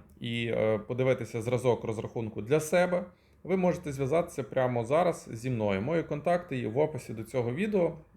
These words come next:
а в ідеалі це, м, подзвонити мені на мій телефон або,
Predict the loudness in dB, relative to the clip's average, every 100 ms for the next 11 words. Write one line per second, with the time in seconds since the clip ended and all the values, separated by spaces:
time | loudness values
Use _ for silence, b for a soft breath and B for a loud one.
0 | -4 -2 0 2 4 6 2 -2 0 2
1 | 2 0 -6 -10 -8 -6 -8 -10 -6 -2
2 | -2 -2 -4 -2 0 -2 -2 -4 -4 -2
3 | 0 2